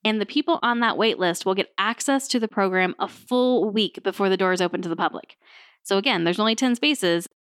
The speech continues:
and that week may make the difference between you being able to enroll in the program and all of the spots being full.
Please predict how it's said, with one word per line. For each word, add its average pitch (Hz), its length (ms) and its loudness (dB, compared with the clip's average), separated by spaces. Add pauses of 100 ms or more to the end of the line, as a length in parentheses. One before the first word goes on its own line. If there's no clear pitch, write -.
and 226 140 2
that 269 160 2
week 294 200 0
may 277 360 2
make 381 240 2
the 302 60 0
difference 285 340 0
between 208 360 0
you 226 120 2
being 233 180 0
able 220 200 0
to 208 140 0
enroll 190 240 2
in 185 60 0
the 180 60 -2
program 180 560 0
and 175 380 0
all 180 160 0
of 170 80 -4
the 170 60 -8
spots - 260 -2
being 160 220 -6
full. - 260 -4